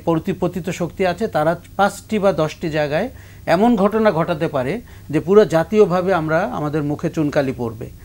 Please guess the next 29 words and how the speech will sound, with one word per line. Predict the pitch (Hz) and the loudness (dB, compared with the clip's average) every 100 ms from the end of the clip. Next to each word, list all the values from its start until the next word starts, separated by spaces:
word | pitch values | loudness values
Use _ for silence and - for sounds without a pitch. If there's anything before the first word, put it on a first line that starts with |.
| - - - | -20 -16 0
সেই | 196 | 0
সা-, | 190 208 | 2 -6
স্যাবোটাজ | 156 180 185 202 175 | -2 -2 0 -2 -2
করার | 208 190 | 0 0
ক্ষমতা | - 175 175 175 | -2 -4 -2 -2
তাদের | 160 151 151 | -2 0 0
অনেক | 156 175 | 0 0
আছে, | 180 175 247 302 - - - | -4 -4 -10 -10 -18 -12 -2
তাদের | 156 175 | 0 2
রাজনীতির | 156 165 160 190 190 180 - | 4 2 2 -2 0 -2 0
পরিচয়ের | 180 185 196 190 | -2 2 4 4
মধ্যেও | 175 156 160 214 | 2 0 2 2
স্যাবোটাজটা | - 147 135 135 - 127 | 2 -2 -2 -6 -4 -6
আছে। | 120 - 117 - - - - | -6 -10 -16 -16 -20 -18 -2
কাজেই | 160 170 262 | 0 2 0
এই, | 262 - 196 233 226 | -2 0 0 0 0
এই | 202 220 | 0 2
সরকারকে | - 202 170 208 185 254 254 | 2 2 2 0 0 0 2
আপনার | 156 - 160 190 | 0 0 0 0
এটিতে | - 165 - 196 220 226 | -2 -6 -4 -4 0 0
অত্যন্ত | 170 - - 196 175 | 0 -4 -4 -4 -2
বুঝে | 208 196 143 135 | -2 -2 -4 -4
ফেলতে | 180 196 185 | -2 -2 -2
হবে | 175 131 120 233 - - - - | -4 -4 -4 -6 -8 -20 -18 -8
যে | 139 | -6
তাদের | 151 147 175 156 | -2 -2 -2 -6
সামনের | - 160 160 170 180 | -4 -2 0 -2 -2
বিপদগুলো | 143 160 175 135 139 139 | -2 -2 -4 -4 0 0
কী। | 135 120 | -2 -8